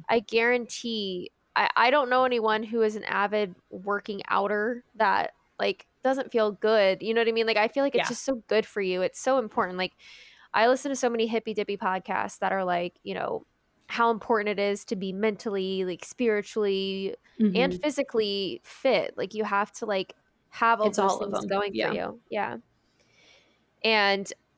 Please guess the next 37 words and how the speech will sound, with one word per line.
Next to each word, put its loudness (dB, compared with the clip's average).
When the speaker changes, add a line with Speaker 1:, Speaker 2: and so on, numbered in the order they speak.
Speaker 1:
I, 2
I, 4
I 4
just -2
feel 2
like, 2
I -6
don't -6
know, -4
it's -6
just, -10
it's -4
so 4
important. 0
And -2
it, -4
it's 0
so 4
Speaker 2:
Mm-hmm. 4
Speaker 1:
important 2
not 0
to -4
shame 2
yourself, 0
like -6
you -6
said, 2
like, -8
people -8
who -4
have -6
never -2
been -6
in -8
shape, -6
like, -6
that's, -8